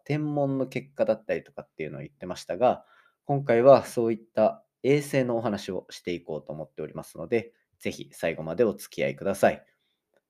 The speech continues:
ということで、毎日恒例の近況報告させていただこうと思うんですが、そうですね、えっと、今月から実は、まあなんかようやく本業と副業のバランスっていうところを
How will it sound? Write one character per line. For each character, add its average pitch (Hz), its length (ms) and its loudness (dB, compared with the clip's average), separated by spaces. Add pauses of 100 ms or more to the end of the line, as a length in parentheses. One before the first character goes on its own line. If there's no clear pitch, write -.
(760)
と - 80 0
い - 20 8
う 135 60 8
こ 135 80 4
と 107 100 0
で、 - 300 -6
毎 92 160 0
日 - 240 -10
恒 80 180 -4
例 78 120 -6
の 73 220 -10
近 113 200 -6
況 117 100 0
報 107 140 0
告 - 180 -10
さ - 100 -12
せ - 120 -20
て - 100 -8
い 80 80 -4
た 87 100 -2
だ 87 120 -2
こ 78 280 -8
う - 60 -20
と - 140 -10
思 85 240 -4
う - 20 -6
ん 76 60 -8
で 67 100 -8
す - 140 -14
が、 110 320 4 (420)
そ 156 140 -2
う - 20 4
で 113 60 2
す 90 100 -6
ね、 78 220 -8
え 82 60 -12
っ - 20 -20
と、 76 420 -6
今 180 180 -2
月 180 220 -2
か 151 140 2
ら 139 260 6
実 110 300 -10
は、 107 400 2 (240)
ま 120 100 -4
あ - 20 0
な 107 100 -4
ん - 20 -
か 92 60 -6
よ 113 180 2
う 131 40 6
や 131 120 8
く 131 320 -2
本 117 380 -4
業 113 220 2
と 110 280 0
副 107 320 -6
業 101 240 0
の 98 100 -4
バ 90 160 -6
ラ 107 160 0
ン 110 80 -6
ス - 160 -14
っ 104 60 -16
て - 180 -10
い 104 80 -2
う 104 80 -4
と - 80 -12
こ 107 120 -4
ろ 90 100 -2
を 85 320 -4